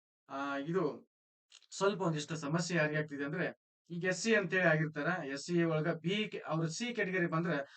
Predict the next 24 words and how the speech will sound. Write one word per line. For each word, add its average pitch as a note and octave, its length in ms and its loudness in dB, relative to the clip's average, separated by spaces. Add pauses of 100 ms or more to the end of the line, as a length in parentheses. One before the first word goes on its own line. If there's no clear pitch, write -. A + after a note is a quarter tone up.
(200)
ಅಂಥವ್ರಿಗೆ F3 480 2
ಏನ್ E3 160 2
ಪಾತ್ರ D3+ 220 -4
ಕೈ E3 300 0
ತಪ್ಪುವಂತ D3 480 -6
ಸಾಧ್ಯತೆ C3 500 -8
ಜಾಸ್ತಿ F3+ 300 2
ಇರ್ತದ. A#2 300 -6 (540)
ಈಗ C#3+ 160 -4
ಅವರು F3+ 260 2
ಎಸ್ C4+ 220 -2
ಸಿ G#3 100 -4
ಒಳಗನ F#3+ 380 2
ಸಿ G3+ 280 -4
ಕ್ಯಾಟಗರಿ, D3+ 340 -2
ಈಗ C#3+ 220 -6
ಲಂಬಾಣಿ, D#3+ 560 2 (440)
ಭೋವಿ D3+ 380 0
ಅಂತ D3+ 180 -4
ಹೇಳ್ತಾರಲ್ಲ, D3 400 -2
ಅವ್ರು D#3+ 240 0
ಎಸ್ D3+ 140 0
ಸಿ F#3+ 100 0
ಅಂತೇಳಿ F3+ 340 0